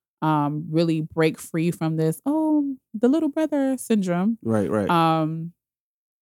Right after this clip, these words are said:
Speaker 1: but ultimately, I think he would say that I coulda did a better job at falling into what his expectations were of a wife.
Speaker 2: Mm.
Speaker 1: And I did not show up in that way. And if you think,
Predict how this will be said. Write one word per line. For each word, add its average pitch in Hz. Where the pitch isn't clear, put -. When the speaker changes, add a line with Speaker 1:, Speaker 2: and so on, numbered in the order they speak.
Speaker 1:
but 170
ultimately, 175
I 156
think 160
he 165
would 156
say 156
that 147
I 160
coulda 180
did 170
a 165
better 151
job 147
at 147
falling 165
into 156
what 151
his 202
expectations 156
were -
of -
a -
wife. -
Speaker 2:
Mm. 101
Speaker 1:
And 165
I 160
did 165
not 156
show 147
up 139
in 165
that 147
way. 160
And 196
if 220
you 269
think, 311